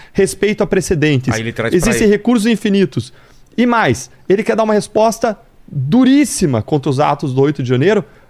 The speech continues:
Speaker 1: muito provavelmente mais dura do que receberia em qualquer estado, em qualquer primeira instância. Da mesma forma como o julgamento de Daniel Silveira. Se não fosse no Supremo, dificilmente ele recebia aquela, receberia aquela pena que recebeu,
Speaker 2: Entendi.
Speaker 1: que foi uma pena maior do que eles deram pros corruptos do Mensalão que desviaram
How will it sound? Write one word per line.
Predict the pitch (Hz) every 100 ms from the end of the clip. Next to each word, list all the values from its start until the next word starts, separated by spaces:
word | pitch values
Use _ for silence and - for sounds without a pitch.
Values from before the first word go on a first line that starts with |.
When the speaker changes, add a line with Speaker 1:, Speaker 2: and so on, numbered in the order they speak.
| _
Speaker 1:
muito | 147 190 277 226
provavelmente | 214 185 220 208
mais | 196 190
dura | 147 208 214
do | 202
que | 180
receberia | 180 160 143 139 196
em | 196
qualquer | 160 143 190
estado, | - 170 180 175
em |
qualquer | 165 139 185 196
primeira | - 180 175 190
instância. | 185 - 139 139 - 92 - - -
Da | 165
mesma | 196 214
forma | 170 185 196
como | 196 196
o |
julgamento | 190 190 190 190
de |
Daniel | 185 190 196
Silveira. | - 208 185 117 - _ _ _
Se | - 180
não | 175
fosse | 185 170
no |
Supremo, | 143 139 175 196 185
dificilmente | 160 - 185 170 180 175
ele |
recebia | 160 151 131 156
aquela, | 160 165 151 -
receberia | 127 143 131 139 139
aquela | 139 123
pena | 151 214 196
que | 143
recebeu, | 117 113 165 220 - -
Speaker 2:
Entendi. | - 101
Speaker 1:
que |
foi | 151 208
uma | 208
pena | 214 220
maior | 214 190 196
do | 208
que | -
eles | 214
deram | 175 185 214
pros | 196 220 -
corruptos | 214 170 190 - 190
do |
Mensalão | 202 196 185 170
que | 180
desviaram | 196 180 185 196 202